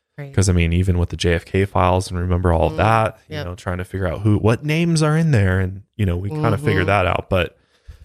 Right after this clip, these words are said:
Speaker 2: it'll be really interesting to see if he's able to get some of these redactions removed and, and we get some more information. But it seems like this year, I think some, I think some big things are gonna happen in the U F O world, and some of us aren't gonna be ready for it.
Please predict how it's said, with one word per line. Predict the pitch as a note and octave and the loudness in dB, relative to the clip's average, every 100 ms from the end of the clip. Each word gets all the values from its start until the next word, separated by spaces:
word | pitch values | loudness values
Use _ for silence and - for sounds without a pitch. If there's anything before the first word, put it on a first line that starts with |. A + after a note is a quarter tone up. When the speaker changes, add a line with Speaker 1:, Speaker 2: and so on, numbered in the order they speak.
| _ | _
Speaker 2:
it'll | - | -4
be | D#3 F3 | 0 2
really | D#3+ E3 | 2 2
interesting | D#3 D3 D#3+ C#3 | 0 0 0 2
to | |
see | A2 A#2+ | 2 2
if | B2 | 2
he's | A2+ G2+ | 2 2
able | G#2 G#2+ | 2 2
to | G2 | 0
get | G2+ - | -2 -4
some | G#2+ | -2
of | G2+ | 0
these | F#2+ | -2
redactions | F#2 E2+ F2+ G2+ F2+ F2+ | -4 -2 -2 -2 -4 -2
removed | E2+ F2 F2+ F#2+ F2+ | -2 0 2 2 0
and, | D2+ E2+ - | -4 -4 -2
and | F#2+ F2 E2 - | 0 0 -6 -6
we | G2+ | -2
get | F#2+ F#2 | 0 -2
some | - | -2
more | F2+ F2+ | 0 0
information. | F2 D#2+ F2 - E2+ | -2 -4 -2 -4 -6
But | E2+ F2 - _ _ _ - | -2 -2 -2 _ _ _ -6
it | A#2 | -2
seems | - F3+ F#3 | 0 0 0
like | F3+ D3 | 0 0
this | D3+ - | 0 2
year, | C3 F3+ A#2 - _ _ | 2 2 0 -4 _ _
I | A2 | 0
think | A#2+ D3 | 2 0
some, | - C#3 G#2+ - _ _ | 2 2 2 -2 _ _
I | A2+ | -4
think | C3 | -2
some | C3+ A2 | -2 0
big | A2+ A2 | 0 0
things | A2 G#2 | 0 0
are | G#2 | 2
gonna | F#2+ | 2
happen | G2 F2+ F2 | 2 0 0
in | F2 | -2
the | F2 | 0
U | F2 | 0
F | - | 0
O | F2 F2 | 0 0
world, | E2+ E2+ E2 _ _ _ - | 0 -2 -4 _ _ _ -2
and | F#2+ F2 E2 - _ | 0 0 -2 -8 _
some | - G2+ | 0 2
of | F#2 | 2
us | F#2 F#2+ | 0 0
aren't | E2+ | 0
gonna | F2 | -2
be | E2+ | -2
ready | F2 E2+ | -2 -4
for | D#2+ E2 D#2+ | -4 -2 0
it. | D2 | 0